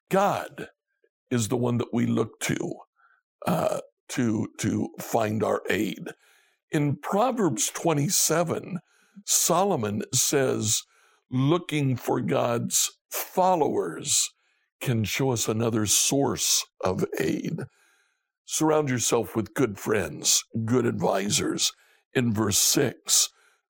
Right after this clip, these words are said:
"The wounds from a sincere friend are better than many kisses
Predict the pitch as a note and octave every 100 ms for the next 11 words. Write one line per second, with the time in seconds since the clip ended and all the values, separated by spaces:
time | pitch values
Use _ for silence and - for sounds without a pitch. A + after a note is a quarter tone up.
0 | _ C#3 B2+ B2 D#3 F3+ C3 G#2 - C3+
1 | - - - _ _ _ - - B2+ A2+
2 | - B2 A2+ G#2 - D3+ D3+ - D3 C#3
3 | F2+ D#2+ - B2 _ _ _ _ - A#2
4 | G#2+ C3+ B2+ A2 A#2 A2+ A#2 D3 D3 B2
5 | G#2+ - - D#3+ C3 - - F#3+ E3+ -